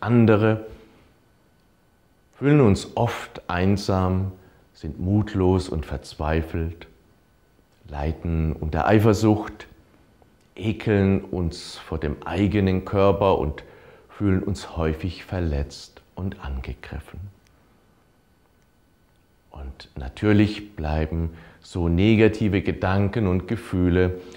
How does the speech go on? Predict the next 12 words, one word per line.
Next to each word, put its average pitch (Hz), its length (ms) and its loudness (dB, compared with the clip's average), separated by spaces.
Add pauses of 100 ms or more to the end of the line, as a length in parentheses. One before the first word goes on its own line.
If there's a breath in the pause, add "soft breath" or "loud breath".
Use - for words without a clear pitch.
(180 loud breath)
nicht - 340 -8
ohne 101 460 6
Auswirkung 92 1080 0
auf - 220 -6
unser 71 240 -10
körperliches 82 800 -2
Befinden 95 760 -4 (420 loud breath)
und 104 400 -2
unser 78 300 -4
Verhalten. 78 720 -10 (1200)
Wir 67 100 -16
sind - 380 -10